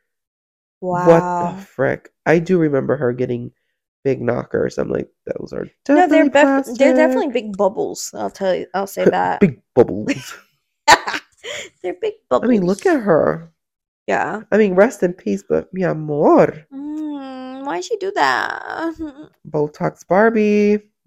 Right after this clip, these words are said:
Speaker 2: Mm-hmm.
Speaker 1: Anyways, rest in peace, Sophie.
Speaker 2: We love you, Soph.
Speaker 1: It's a Sunday will always be iconic in the world of pop culture.
Speaker 2: <sighs> It's Sunday.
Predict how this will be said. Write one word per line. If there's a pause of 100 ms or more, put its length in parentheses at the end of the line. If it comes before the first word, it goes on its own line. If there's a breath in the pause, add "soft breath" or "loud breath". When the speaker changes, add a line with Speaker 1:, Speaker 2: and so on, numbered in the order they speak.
Speaker 2:
Mm-hmm. (240)
Speaker 1:
Anyways,
rest
in
peace,
Sophie.
Speaker 2:
We
love
you,
Soph. (1900)
Speaker 1:
It's
a
Sunday
will
always
be
iconic
in
the
world
of (100)
pop
culture.
Speaker 2:
<sighs> (220)
It's
Sunday.